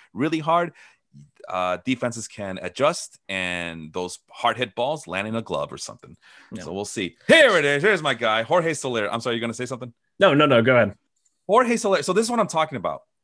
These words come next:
Speaker 1: Uh, this is another guy, and I will start with the, with my notes here first. Uh, Jorge Soler having trouble against the shift. He's on pace for a career high,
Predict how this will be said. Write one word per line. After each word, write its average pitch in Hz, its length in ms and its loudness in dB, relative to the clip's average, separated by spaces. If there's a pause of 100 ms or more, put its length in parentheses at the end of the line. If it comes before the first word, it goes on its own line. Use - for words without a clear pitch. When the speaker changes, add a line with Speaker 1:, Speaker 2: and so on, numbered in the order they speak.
(360)
Speaker 1:
Uh, - 60 -10
this 143 140 -8
is 170 40 -6
another 170 200 2
guy, 101 280 2
and 104 140 -6
I 87 80 -6
will 120 140 -6
start 143 160 -4
with 123 100 -4
the, 98 240 -10
with 85 160 -12
my 98 100 -6
notes 95 240 -8
here 80 160 -12
first. - 360 -12 (360)
Uh, 90 280 0
Jorge 165 300 -2
Soler 139 280 -2
having 107 300 -6
trouble 120 380 -4
against 95 480 -8
the 90 60 -12
shift. - 420 -2
He's 98 200 -12
on 113 160 -4
pace 110 340 -8
for 98 180 -4
a 92 40 -6
career 107 340 -8
high, 95 380 -4